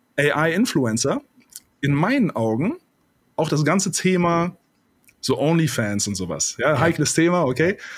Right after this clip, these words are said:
Speaker 2: Ja.
Speaker 1: So, aber ich gehe jetzt einfach mal da raus und sag das. Artificial Intelligence ist trainiert auf das, was es im Internet findet. Jetzt ist ein großer Bestandteil dessen, was du im Internet findest, eben auch so not safe for work Content.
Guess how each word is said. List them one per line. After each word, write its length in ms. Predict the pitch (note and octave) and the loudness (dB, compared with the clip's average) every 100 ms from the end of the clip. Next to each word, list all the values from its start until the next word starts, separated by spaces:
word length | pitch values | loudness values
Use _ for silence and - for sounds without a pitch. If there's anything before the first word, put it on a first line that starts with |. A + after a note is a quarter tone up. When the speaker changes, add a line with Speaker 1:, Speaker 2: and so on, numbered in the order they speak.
| - | -4
Speaker 2:
Ja. 80 | |
Speaker 1:
So, 120 | G2 D3 | 0 2
aber 140 | D3 | 2
ich 100 | D#3 | 0
gehe 60 | E3 | 0
jetzt 100 | E3 | 0
einfach 140 | D3+ D#3 | 2 2
mal 80 | |
da 60 | C#3+ | 2
raus 220 | C#3+ D#3+ | 2 0
und 60 | C#3+ | 0
sag 240 | C3+ F3 | 0 0
das. 260 | F3+ E3 - - _ _ _ _ _ _ _ _ _ _ _ _ _ - - | 0 -2 -4 -10 _ _ _ _ _ _ _ _ _ _ _ _ _ -12 -6
Artificial 440 | - F#3+ G3+ G#3 F3 | 0 0 0 0 2
Intelligence 480 | D#3 E3+ D#3 D#3+ - | 2 2 2 0 -2
ist 360 | - D#3 - - | -2 -2 -2 -4
trainiert 580 | - D3+ E3 F3 F#3 - | 0 0 2 2 0 -2
auf 200 | C#3 C3+ | -2 0
das, 280 | D3 - C3+ | -2 0 -2
was 160 | D3 | -2
es 100 | B2+ | 0
im 100 | C#3+ | 0
Internet 320 | F#3+ D#3+ C3 A#2 | 0 0 -2 -2
findet. 360 | A#2+ G2+ - - _ | -2 -4 -8 -20 _
Jetzt 180 | B2 C3+ | -4 -2
ist 120 | - | 0
ein 80 | D#3 | 0
großer 360 | C3 D#3+ - F3 | 2 2 2 0
Bestandteil 720 | C#3+ - D3 F#3 - B2+ B2 | 0 0 0 0 0 0 0
dessen, 220 | C3 C#3+ | 0 0
was 100 | C3+ | 0
du 60 | C#3 | 0
im 60 | |
Internet 320 | D3 D3 C3 A#2+ | -2 0 -2 0
findest, 440 | G3 D#3+ D#3 - | 0 2 0 0
eben 220 | C#3 D3 | -2 -2
auch 160 | C#3 C#3+ | -2 0
so 380 | - D3 D3 - - - - | 2 2 0 -2 -16 -16 -2
not 180 | D3+ D3+ | -2 0
safe 220 | D#3+ D#3+ | 2 2
for 180 | - D#3 | 2 2
work 240 | F3 F3 | 2 2
Content. 500 | - A#2+ A#2 E2 - | 0 -2 -2 -4 -10